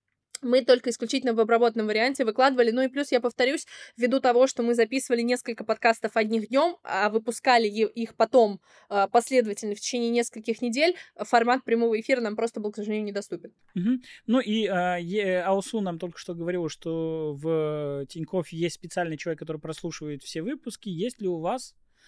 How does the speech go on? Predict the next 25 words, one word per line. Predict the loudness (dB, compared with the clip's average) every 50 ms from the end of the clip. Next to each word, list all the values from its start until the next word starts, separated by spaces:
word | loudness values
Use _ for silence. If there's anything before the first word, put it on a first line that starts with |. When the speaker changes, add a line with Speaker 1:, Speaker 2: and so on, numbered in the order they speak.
| _ _ _
Speaker 2:
кто-то, | _ -2 0 0 0 0 -2 -6
кто | -4 -8 -6
прослушивает | -6 -8 -8 -6 -6 -6 -4 -4 -4 -4 -4
выпуски? | -4 -8 -8 -8 -8 -14 -16 _ -20 -20 -20 _ _ -4
Speaker 1:
Это | 0 0 2 2 2
была | 2 2 2 2
наш | 2 0 -2 -2 -4
продюсер. | -4 -4 -4 -4 -4 0 -2 -2 -2 0
Она | -2 0 0 2 0 0
занималась | 0 0 0 0 2 2 2 2 2 2 0 -2 -4 -6
в | -8 -8
основной | -6 -4 -2 -2 0 0 0 0
массе, | 0 0 0 0 -2 -4 -6 -2 0 0 2 2 0 -2 -4 -6
а, | -6 -6 -4 -2 -2 -2 0 0 0 0 0 -2 -4 -6 -6
записью, | -4 0 0 0 0 -2 -6 -4 0 0 2 2 2
а | 2 0
потом, | 2 2 0 2 4 4 4 2 2 0
соответственно, | -2 -2 -2 0 0 -2 -2 -2 -4 -2
на | 0 0 0 0
этапе | -2 -2 -2 0 0 -2 -2 -6
сведения | -6 -4 -4 -2 0 0 0 0 0 -2 -2
она | 0 0 -2 0
прослушивала, | 0 -2 -2 -2 -2 -2 -2 -2 -2 -4 -2 -2 0 2 2 0 0 -2 -8 -20 -20 -18 _
а, | -4 -2 0 2 2 2 2 0 0 -4
все, | -6 -10 -8 -6 -4 0 2 2 2 2